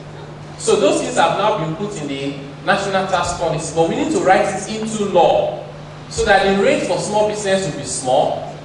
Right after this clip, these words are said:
If you are earning a little, you don't have to pay income tax because it's also add to inequality in the country.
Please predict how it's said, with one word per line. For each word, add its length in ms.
If 200
you 80
are 80
earning 320
a 100
little, 340
you 80
don't 180
have 200
to 140
pay 240
income 340
tax 320
because 300
it's 80
also 320
add 240
to 240
inequality 720
in 60
the 120
country. 420